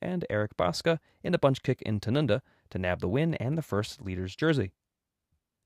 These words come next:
A day after Mathieu van der Poel's Alpecin Fenix team scored a wild card bid to race Paris-Roubaix, the team has also been announced among the invites for La Flèche Wallonne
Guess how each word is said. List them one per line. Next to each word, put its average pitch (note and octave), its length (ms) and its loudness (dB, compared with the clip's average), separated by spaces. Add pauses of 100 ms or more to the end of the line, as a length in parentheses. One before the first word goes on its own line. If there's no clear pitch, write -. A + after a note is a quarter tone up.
(600)
A C3+ 80 2
day E3 200 8
after E3+ 300 4
Mathieu D#3+ 320 4
van C#3+ 160 2
der E3+ 80 2
Poel's D#3+ 340 2
Alpecin C#3 440 -2
Fenix F#3 400 -2
team F3+ 320 0
scored B2+ 320 0
a G#2+ 80 4
wild G#2+ 480 0
card A#2+ 320 -2
bid C#3+ 280 -2
to C3 200 -2
race G#2 260 -2
Paris-Roubaix, F#2+ 800 0 (420)
the C3 80 0
team F3 220 6
has D#3+ 340 2
also A2+ 300 2
been A2 120 0
announced A2 480 0
among E3+ 280 2
the D3+ 160 0
invites B2 440 2
for G#2+ 320 2
La G2 100 0
Flèche F#2 320 -6
Wallonne D#3 340 4